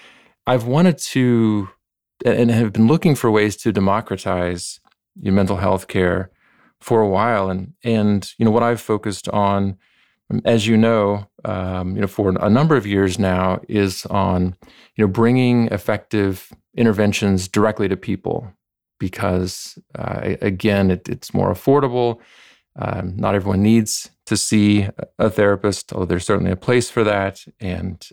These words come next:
uh, it can be, you know, essential for someone who needs it. But, you know, if we're really gonna d-, democratize care, I, I think some of it is gonna have to involve self-care. So,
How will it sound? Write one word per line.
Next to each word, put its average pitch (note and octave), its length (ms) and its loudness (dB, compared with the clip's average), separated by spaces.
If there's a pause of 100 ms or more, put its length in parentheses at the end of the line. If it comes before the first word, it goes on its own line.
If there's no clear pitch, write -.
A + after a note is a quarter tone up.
uh, - 140 -10
it - 80 -14
can G#2 120 -2
be, F2+ 220 0
you F2+ 100 -8
know, F2+ 80 -2
essential G#2 540 0
for F#2 280 -8 (500)
someone G#2 260 0
who G2+ 120 -2
needs G2+ 320 2
it. G2+ 200 0 (920)
But, C3 340 0 (160)
you D3 100 2
know, D#3 80 6
if D3 120 -2
we're D3+ 60 4
really F#3+ 200 4
gonna E3+ 180 2
d-, A2 100 -10
democratize A#2 800 0
care, C3 360 0
I, A2 200 -2
I G#2+ 40 -2
think C3 460 -2 (320)
some B2 220 0
of B2+ 120 4
it A2+ 80 4
is G#2 140 -2
gonna G#2+ 180 0
have G2+ 200 -2
to - 80 -4
involve G2 420 0
self-care. G#2+ 840 -4
So, F#2+ 520 -2